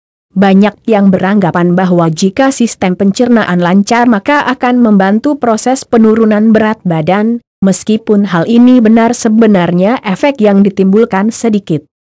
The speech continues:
Pencernaan yang lancar sebenarnya menguntungkan guna mengurangi perut kembung dan begah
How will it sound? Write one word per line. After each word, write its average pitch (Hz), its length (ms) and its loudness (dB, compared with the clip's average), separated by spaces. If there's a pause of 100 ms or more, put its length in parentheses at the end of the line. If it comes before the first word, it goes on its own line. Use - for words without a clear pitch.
(200)
Pencernaan 240 800 0
yang 160 240 0
lancar 196 480 0
sebenarnya 208 720 0
menguntungkan 208 800 0
guna 226 400 2
mengurangi 190 640 2
perut 160 400 -4
kembung 226 400 2
dan 208 160 2
begah 190 320 0